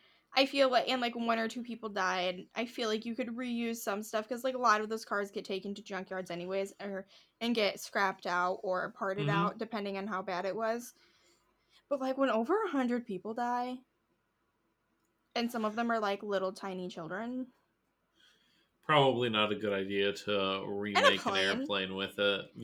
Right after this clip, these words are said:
Speaker 1: And a pl-,
Speaker 2: Yeah.
Speaker 1: just a plane that crashed in general, like, mm, maybe don't. 'Cause, like, one, one of the things that they were used was the control board.
Speaker 2: Hmm. It'll probably be <laughs> fine.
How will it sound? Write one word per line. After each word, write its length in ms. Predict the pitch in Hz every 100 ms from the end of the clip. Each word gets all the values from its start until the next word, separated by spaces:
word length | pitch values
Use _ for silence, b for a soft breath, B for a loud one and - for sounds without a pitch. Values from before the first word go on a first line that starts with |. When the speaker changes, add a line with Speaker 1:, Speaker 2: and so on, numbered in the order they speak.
| 107
Speaker 1:
And 100 | -
a 40 |
pl-, 140 | 101 98
Speaker 2:
Yeah. 40 |
Speaker 1:
just 200 | - -
a 40 | 320
plane 320 | - 247 247
that 160 | 233
crashed 540 | - 202 180 185 - -
in 140 | 220
general, 420 | 208 180 196 220
like, 320 | 226 196 190 -
mm, 380 | 311 320 277
maybe 240 | 277 302 392
don't. 360 | 208 190 214 -
'Cause, 180 | - 294
like, 120 | 302 240
one, 340 | 254 262 269 B B B
one 220 | 247 277
of 100 | 330
the 80 | 403
things 240 | 392 294
that 140 | 302 285
they 100 | 269
were 140 | 262
used 440 | 247 196 196 240 -
was 140 | 220
the 100 | 220
control 460 | 214 196 - 202 220
board. 400 | - - - - _ _ _ _ _ _ _ _ _ _ _ _
Speaker 2:
Hmm. 240 | 190 220 190 - _ _ _ _ _ _ _ _ _ _ _ b b b b b b b _ 392
It'll 220 | 349 123
probably 680 | - 117 95 101 95 95 92
be 180 | 98 95
<laughs> 0 |
fine. 500 | 117 113 185 151